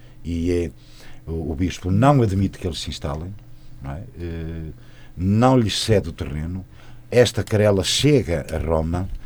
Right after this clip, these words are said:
chega ao papado, o Papa Gregório nono va-, vai ser obrigado a intervir,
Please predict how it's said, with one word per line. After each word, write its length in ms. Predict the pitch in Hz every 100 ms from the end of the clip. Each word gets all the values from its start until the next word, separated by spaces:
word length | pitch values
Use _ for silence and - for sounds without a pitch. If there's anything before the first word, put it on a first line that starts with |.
| -
chega 340 | - - 113 98
ao 80 | 87
papado, 640 | 73 - 80 80 92 82
o 80 | -
Papa 260 | - 92 92
Gregório 460 | 90 82 90 85
nono 340 | 85 87 82 78 - - - - -
va-, 200 | 71 107
vai 160 | 82 101
ser 160 | 95
obrigado 280 | 95 90 82
a 60 | 92
intervir, 600 | 110 - 85 78 78